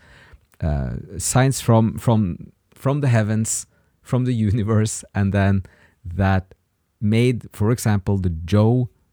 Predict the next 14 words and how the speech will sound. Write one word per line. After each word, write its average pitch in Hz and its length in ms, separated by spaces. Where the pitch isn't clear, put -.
dynasty, 113 640
the, - 80
the 90 100
Zhou, 107 460
uh, 78 280
people, 165 560
to 107 340
overthrow 107 540
the 92 100
Shang 101 320
people. - 400
So - 560
just 139 260
to, 131 180